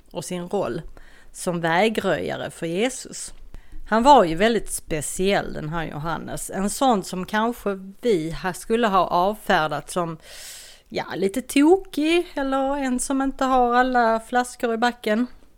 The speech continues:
Han klädde sig i kamelhår och åt gräshoppor och vildhonung. Och bara det ger ju en ledtråd.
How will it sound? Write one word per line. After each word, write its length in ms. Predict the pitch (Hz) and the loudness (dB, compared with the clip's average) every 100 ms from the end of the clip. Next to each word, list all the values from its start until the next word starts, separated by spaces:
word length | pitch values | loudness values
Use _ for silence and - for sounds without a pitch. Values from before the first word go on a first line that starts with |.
| - - - - - - - - - | -20 -20 -20 -20 -20 -20 -20 -20 -2
Han 180 | 247 233 | 0 2
klädde 360 | - 233 226 | 4 4 4
sig 360 | 277 196 190 196 | 4 2 4 0
i 40 | |
kamelhår 960 | 190 208 202 196 165 143 160 160 233 330 - - _ _ - | 0 0 0 0 -2 -4 -6 -2 -2 -4 -12 -18 _ _ -6
och 340 | 196 180 - - | -2 -2 -4 -4
åt 300 | 180 156 - | -2 -2 -8
gräshoppor 920 | 156 185 180 208 - 233 180 - 160 | -6 0 0 0 -2 -2 -2 -4 -6
och 220 | 160 156 | -6 -6
vildhonung. 840 | 165 180 214 208 165 156 208 339 392 - _ _ - - - - - - - - | -6 -4 -2 0 0 0 -2 -2 -6 -20 _ _ -20 -20 -20 -20 -20 -20 -20 -18
Och 160 | - 175 | -14 -12
bara 480 | 180 185 208 202 208 | -12 0 2 4 4
det 180 | 214 170 | 4 2
ger 260 | 170 160 | 2 2
ju 260 | 151 143 - | 0 -4 -6
en 300 | 160 156 151 | -8 -8 -8
ledtråd. 720 | 143 156 156 151 - 90 76 | -6 -2 -2 -4 -6 -8 -6